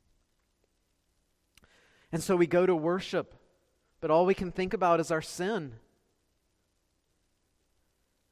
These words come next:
And as you worship, as you sing, Satan brings failure after failure into your minds. There's an incredible word of encouragement here in verse eleven.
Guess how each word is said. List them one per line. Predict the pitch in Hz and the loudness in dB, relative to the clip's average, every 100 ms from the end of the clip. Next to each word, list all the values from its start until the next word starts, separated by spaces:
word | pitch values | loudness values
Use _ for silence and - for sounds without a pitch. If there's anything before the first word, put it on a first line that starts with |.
| _ _ _ _ - - - - - - | _ _ _ _ -20 -16 -16 -16 -20 -14
And | 147 | -6
as | 156 170 180 | -4 -4 -6
you | 165 | -6
worship, | 156 147 - 131 - - _ _ _ _ | -4 -6 -6 -10 -12 -20 _ _ _ _
as | 156 156 | -10 -8
you | 170 | -12
sing, | - 180 175 151 | -10 -6 -6 -6
Satan | - - 165 165 151 | -10 -6 -6 -6 -8
brings | 170 165 143 | -6 -6 -10
failure | - 160 160 165 151 | -12 -8 -6 -4 -6
after | 143 151 | -6 -8
failure | - 156 156 156 139 | -8 -4 -2 -2 -6
into | 135 | -6
your | 143 | -6
minds. | 131 135 151 139 113 127 - - _ _ _ _ _ _ _ _ _ _ _ _ _ _ _ _ | -6 -6 -6 -6 -10 -14 -18 -20 _ _ _ _ _ _ _ _ _ _ _ _ _ _ _ _
There's | - 165 | -16 -8
an | 180 | -8
incredible | 139 - - 143 160 147 135 | -8 -12 -8 -6 -4 -4 -4
word | 123 131 127 | -2 -2 -4
of | 117 | -8
encouragement | 113 - 127 120 113 110 | -12 -6 -4 -4 -6 -14
here | 107 120 | -8 -6
in | 117 | -6
verse | 110 117 - | -8 -8 -6
eleven. | 107 107 104 107 113 | -4 -4 -4 -8 -20